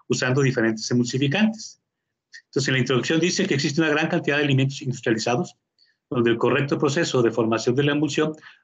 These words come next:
repercute de manera muy significativa en la calidad del producto.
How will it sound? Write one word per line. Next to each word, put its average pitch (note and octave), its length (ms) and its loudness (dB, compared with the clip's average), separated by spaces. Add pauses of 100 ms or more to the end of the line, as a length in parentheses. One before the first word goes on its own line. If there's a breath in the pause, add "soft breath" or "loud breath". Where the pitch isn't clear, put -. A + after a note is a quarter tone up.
repercute C#3 500 2
de C#3 100 6
manera C3 420 2
muy B2 180 2
significativa C#3+ 960 -2
en A#2+ 100 -2
la A#2 120 -2
calidad A2+ 280 2
del A#2 120 0
producto. C#3 400 0